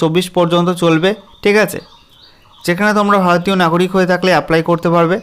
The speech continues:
এখানে দেখো, তোমাদের বাঁ দিকে সিরিয়াল নাম্বার, তারপরে পোস্ট কোড, তারপরে তোমাদের পোস্টের নাম, তারপরে ডিপার্টমেন্টের নাম, তারপরে কোন গ্রুপের পোস্ট, গ্রুপ সি না গ্রুপ বি,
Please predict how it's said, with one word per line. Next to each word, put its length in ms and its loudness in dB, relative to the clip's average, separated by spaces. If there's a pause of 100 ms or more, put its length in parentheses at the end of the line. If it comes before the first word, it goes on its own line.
(580)
এখানে 240 0
দেখো, 220 4
তোমাদের 280 0 (100)
বাঁ 180 4
দিকে 260 0
সিরিয়াল 340 2
নাম্বার, 300 2
তারপরে 240 0 (120)
পোস্ট 300 -2
কোড, 140 2 (460)
তারপরে 340 0
তোমাদের 320 2
পোস্টের 400 -2
নাম, 100 2 (640)
তারপরে 280 2 (100)
ডিপার্টমেন্টের 720 0
নাম, 100 2 (340)
তারপরে 320 0 (160)
কোন 140 2 (120)
গ্রুপের 360 0
পোস্ট, 220 -4 (160)
গ্রুপ 180 0 (100)
সি 100 -2
না 120 2 (100)
গ্রুপ 240 0
বি, 100 -2